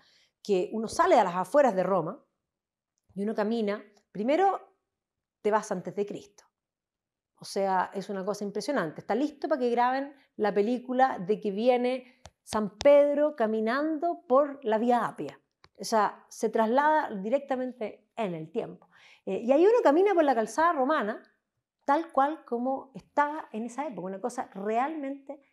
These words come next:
eh, impresionante. Y aquí vemos el vigor de este comercio. Pero, por ejemplo, entre Lutecia, París, ¿ya? y Roma, había, en el fondo, dice, y en el fondo con marcha rápida, son veintinueve días, ¿ya? Y hay que quedarse en las posadas porque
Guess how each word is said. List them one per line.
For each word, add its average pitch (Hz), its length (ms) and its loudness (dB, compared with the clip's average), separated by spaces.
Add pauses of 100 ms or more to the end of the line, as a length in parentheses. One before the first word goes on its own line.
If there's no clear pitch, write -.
(140)
eh, 202 240 -8
impresionante. 190 720 -12
Y 208 60 -4
aquí 220 180 -6
vemos 311 220 -4 (180)
el 214 160 -4
vigor 240 380 2
de 202 80 -8
este - 160 -12
comercio. 156 340 -12
Pero, 254 140 -4
por 330 100 0
ejemplo, 285 420 2
entre 247 260 0
Lutecia, 285 800 0
París, - 600 -4 (320)
¿ya? 196 240 -2 (140)
y 247 160 -4
Roma, 233 500 0 (280)
había, 240 420 2
en 214 60 -6
el 202 100 -6
fondo, 226 340 -6
dice, 190 460 0
y 190 320 -6
en 170 60 -12
el 170 60 -14
fondo 190 280 -6
con 185 160 -6
marcha 220 340 -4
rápida, 240 580 2 (200)
son 247 480 -4 (200)
veintinueve 220 760 0
días, - 680 -16
¿ya? 196 200 -4
Y 247 100 -6
hay 285 140 -8
que 311 120 -4
quedarse 285 640 2
en 254 60 0
las 240 120 -2
posadas 277 580 2
porque 202 300 -6